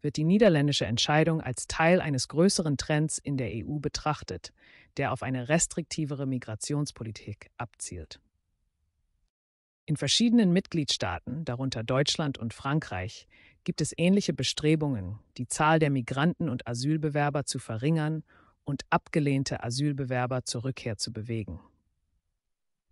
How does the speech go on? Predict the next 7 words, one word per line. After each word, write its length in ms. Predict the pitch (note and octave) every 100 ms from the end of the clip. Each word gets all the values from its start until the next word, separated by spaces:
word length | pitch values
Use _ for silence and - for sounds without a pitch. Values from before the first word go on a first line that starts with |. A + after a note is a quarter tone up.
| _ _ -
Diese 180 | G3+ A3
Bestrebungen, 800 | G3 - F3 F#3 F3+ C#3+ F#2+ E2+
so 180 | - B2+
stellten 440 | - C#3+ D3 C3
einige 420 | - D3 D3 C3+
Regierungsvertreter 880 | B2+ C3+ D#3+ E3 - C#3 - B2+ A2+
fest, 540 | - D#3+ F3+ - -